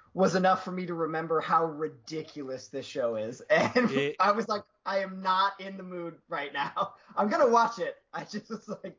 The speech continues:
Speaker 1: not tonight." <laughs>
Speaker 2: It goes, it, it goes further.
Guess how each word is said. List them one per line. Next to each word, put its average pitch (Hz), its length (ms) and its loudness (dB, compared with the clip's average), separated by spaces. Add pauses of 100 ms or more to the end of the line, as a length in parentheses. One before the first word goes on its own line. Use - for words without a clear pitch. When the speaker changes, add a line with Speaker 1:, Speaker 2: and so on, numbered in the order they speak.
(140)
Speaker 1:
not 170 300 -2
tonight." 127 300 -10 (100)
<laughs> - 100 -10 (480)
Speaker 2:
It 151 320 -6
goes, 127 600 -2
it, 131 220 -6 (360)
it 123 180 -10
goes 127 300 -6 (140)
further. 113 560 -4